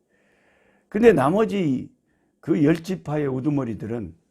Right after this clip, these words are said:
그런 강력한 믿음이 없고 환경을 보고 주눅이 들어가고 겁을 짜떡 먹고 전혀 믿음의 모습을 하나님께 보이지 못했어요. 하나님께서 그들을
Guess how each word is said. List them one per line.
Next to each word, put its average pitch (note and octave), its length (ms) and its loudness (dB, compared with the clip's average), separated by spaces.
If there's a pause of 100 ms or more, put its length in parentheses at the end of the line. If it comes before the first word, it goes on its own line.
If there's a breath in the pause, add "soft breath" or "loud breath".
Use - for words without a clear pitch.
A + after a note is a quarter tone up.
(400)
그런 G#2 440 -4
강력한 F3+ 720 -2
믿음이 C3+ 320 -2
없고 G2 420 -12 (400 soft breath)
환경을 G#3 840 0
보고 C3+ 320 -4
주눅이 D3 340 0
들어가고 G2+ 480 -12 (380 soft breath)
겁을 D#3 480 -2
짜떡 A3+ 360 2
먹고 - 380 -2 (920)
전혀 E3+ 600 2 (380 soft breath)
믿음의 B2+ 480 -2
모습을 G#2 720 -10 (340)
하나님께 F#2+ 460 -10
보이지 - 400 -8
못했어요. - 540 -16 (540 soft breath)
하나님께서 G2 640 -8
그들을 G#2 500 -14